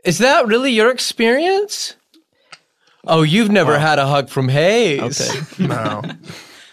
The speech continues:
Speaker 1: Oh, no wonder. Yeah. Oh,
Speaker 3: And also,
Speaker 1: guys.
Speaker 3: Frankenstein wouldn't do a C. His, his hug would be a V shape from a helicopter view.
Speaker 2: Oh, that's right.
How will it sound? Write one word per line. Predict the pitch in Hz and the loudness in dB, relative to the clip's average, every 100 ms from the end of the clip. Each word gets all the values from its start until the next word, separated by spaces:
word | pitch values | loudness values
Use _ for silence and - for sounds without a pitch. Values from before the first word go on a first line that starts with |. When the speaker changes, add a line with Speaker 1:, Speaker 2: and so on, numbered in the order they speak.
| _ _ - - _ _ _ _ | _ _ -20 -20 _ _ _ _
Speaker 1:
Oh, | 180 160 139 | -2 0 0
no | 139 156 | 0 0
wonder. | 147 139 139 143 131 107 98 95 | 0 0 0 0 0 0 -2 -2
Yeah. | 139 147 135 120 | -2 0 0 0
Oh, | 139 156 147 | 0 0 0
Speaker 3:
And | 120 | -2
also, | - 147 151 | 0 2 2
Speaker 1:
guys. | - | 0
Speaker 3:
Frankenstein | - 202 202 180 165 139 | 0 0 0 0 0 0
wouldn't | 135 127 | -2 0
do | 123 | -2
a | |
C. | 117 - 120 | -2 -4 -4
His, | 113 - 139 135 131 | -4 -2 -2 -2 -4
his | - 78 117 127 120 | -10 -8 -4 -4 -4
hug | 123 104 | -4 -4
would | 101 92 | -6 -6
be | 95 | -8
a | |
V | 85 87 82 | -8 -10 -10
shape | - 55 - - _ _ _ _ _ - - _ | -12 -14 -16 -20 _ _ _ _ _ -20 -20 _
from | 127 107 | -8 -6
a | |
helicopter | 104 101 87 82 - 76 | -2 -4 -4 -10 -12 -10
view. | 73 | -6
Speaker 2:
Oh, | 85 | -4
that's | 62 - - | -6 -8 -12
right. | - | -14